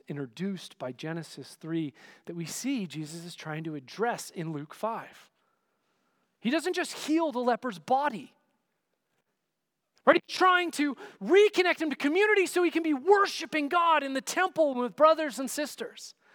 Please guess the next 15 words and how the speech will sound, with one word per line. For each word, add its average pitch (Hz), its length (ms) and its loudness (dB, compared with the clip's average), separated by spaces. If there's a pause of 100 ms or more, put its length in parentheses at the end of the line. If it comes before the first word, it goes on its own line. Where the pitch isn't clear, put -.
(280)
Right? 302 160 8
Which 311 160 -4
addresses 269 480 0
both 240 220 4
the 233 80 -4
division 220 340 -2
between 208 300 -6
him 220 120 0
and 202 120 0
God 294 260 4 (380)
and 349 580 0 (840)
in 226 120 -4
community 233 640 -8 (220)
with 190 120 -6
others. - 460 -12